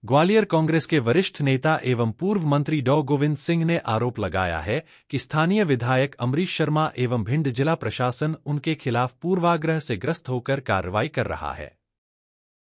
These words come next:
उनका मकान पूरी तरह से वैध है। लहार में जिस कोठी को सरकारी जमीन पर बना बताकर तोड़ने की कोशिश की जा रही है,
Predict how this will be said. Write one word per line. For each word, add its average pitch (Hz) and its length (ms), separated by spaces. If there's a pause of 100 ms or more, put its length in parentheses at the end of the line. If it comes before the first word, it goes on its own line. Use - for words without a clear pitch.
(120)
उनका 185 280
मकान 143 420
पूरी 196 320
तरह 139 280
से 170 200
वैध 123 300
है। 76 240 (1160)
लहार 170 320
में 185 180
जिस 180 200
कोठी 156 340
को 156 120
सरकारी 127 540
जमीन 131 340
पर 135 160
बना 110 260
बताकर 110 460
तोड़ने 113 380
की 127 120
कोशिश 117 400
की 101 140
जा 85 160
रही 80 240
है, 101 260